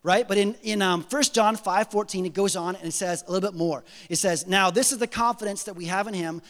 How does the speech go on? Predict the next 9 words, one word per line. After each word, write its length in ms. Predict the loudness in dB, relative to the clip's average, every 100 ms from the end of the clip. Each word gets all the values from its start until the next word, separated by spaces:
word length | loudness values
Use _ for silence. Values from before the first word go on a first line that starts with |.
| -20 -2
that 100 | 0
if 100 | 0
we 120 | 0
ask 340 | 2 2 2 0
anything 600 | 2 2 4 2 0 -4 -10 _ _ _ _ _ _ _ _ _ 0
according 840 | 0 0 2 4 4 4 0 0
to 240 | 0 2
his 300 | 6 6 4
will" 420 | 0 2 2 2